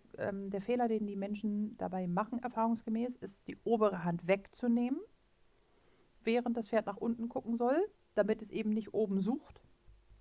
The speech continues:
Das bringt das Pferd aber dazu, zu verstehen, dass da, wo die, die Hand sich hinbewegt, also unten bewegt sich die Hand hin, dann bewegt sich oben die Hand hin, dann kriegt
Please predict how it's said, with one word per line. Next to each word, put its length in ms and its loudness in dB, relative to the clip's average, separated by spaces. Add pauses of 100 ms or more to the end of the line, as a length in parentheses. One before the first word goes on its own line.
(380)
Das 180 -6
bringt 320 -4
das 100 -12
Pferd 180 0
aber 140 2
dazu, 360 -2
zu 140 -10
verstehen, 540 0 (300)
dass 160 -4
da, 80 2 (120)
wo 60 2
die, 120 -2 (200)
die 160 -2
Hand 200 2
sich 220 -6
hinbewegt, 760 6
also 240 0 (460)
unten 320 4
bewegt 300 -2
sich 100 -16
die 120 -4
Hand 180 0
hin, 340 0 (380)
dann 180 2
bewegt 260 0
sich 240 -8
oben 320 8
die 140 0
Hand 180 2
hin, 220 0
dann 220 4
kriegt 200 -6